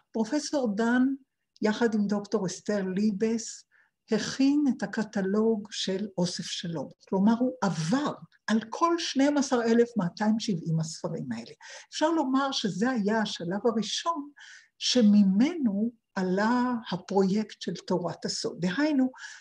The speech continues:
פרופסור דן היטיב להכיר יותר מכל אדם אחר, בגלל העבודה על הקטלוג הזה,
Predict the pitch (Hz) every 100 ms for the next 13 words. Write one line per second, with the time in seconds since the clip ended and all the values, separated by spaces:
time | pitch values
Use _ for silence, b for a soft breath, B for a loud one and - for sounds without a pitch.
0 | B - 226 302 330 330 233 233 262 262
1 | 226 220 - - 339 269 254 208 196 240
2 | 240 226 196 - 247 269 254 220 220 190
3 | 208 214 - 330 294 170 180 220 240 220
4 | 196 165 214 240 214 - 185 190 196 302
5 | 247 180 175